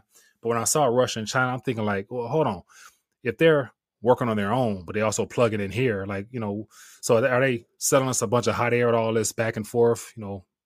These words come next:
battling East versus West stuff?" And all along, they are already gonna plug in and things will flow smoothly just in a new, entirely, entirely new system,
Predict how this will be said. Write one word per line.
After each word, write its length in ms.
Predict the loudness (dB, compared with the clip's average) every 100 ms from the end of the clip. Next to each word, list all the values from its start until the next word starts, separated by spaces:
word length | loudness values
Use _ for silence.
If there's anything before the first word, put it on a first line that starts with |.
| _ _ _ 0
battling 640 | 4 4 4 0 -4 -4
East 180 | -4 2
versus 180 | 2 4
West 240 | 2 0
stuff?" 280 | 0 -2 -2 -8 -20 -20 -10
And 100 | -2
all 160 | 2 4
along, 300 | 2 0 0
they 160 | 2 2
are 240 | 0 0
already 240 | 2 2 0
gonna 300 | -2 -2 -2
plug 340 | 0 -2 0
in 260 | -4 -4 -6
and 160 | -8 -16 _ _ _ _
things 200 | -8 -6
will 60 | -6
flow 240 | -2 0
smoothly 460 | 0 -4 -4 -4 -2
just 200 | -4 -4
in 80 | -6
a 60 |
new, 280 | -4 -4 -4
entirely, 520 | -6 -6 -4 -4 -6 -14 -6
entirely 300 | 0 2 0
new 140 | -2
system, 480 | -2 -2 -4 -6